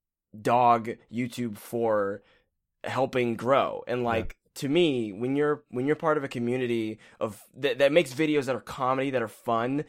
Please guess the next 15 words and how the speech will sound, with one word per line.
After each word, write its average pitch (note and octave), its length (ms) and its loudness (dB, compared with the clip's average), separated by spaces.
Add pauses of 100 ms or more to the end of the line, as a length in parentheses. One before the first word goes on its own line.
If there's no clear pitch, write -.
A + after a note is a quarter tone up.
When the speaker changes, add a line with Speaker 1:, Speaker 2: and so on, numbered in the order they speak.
(140)
Speaker 1:
and C3 140 0
that B2+ 80 4
are B2 220 4
absolutely D#3+ 760 0
get, B2 320 -2
make A#2+ 300 0
their C3+ 120 4
way B2 160 4
to A2+ 100 0
kids, C#3+ 580 -2 (240)
like, B2 180 0
you F3+ 140 6
have F3+ 260 6
a - 80 6
responsibility C3 1200 4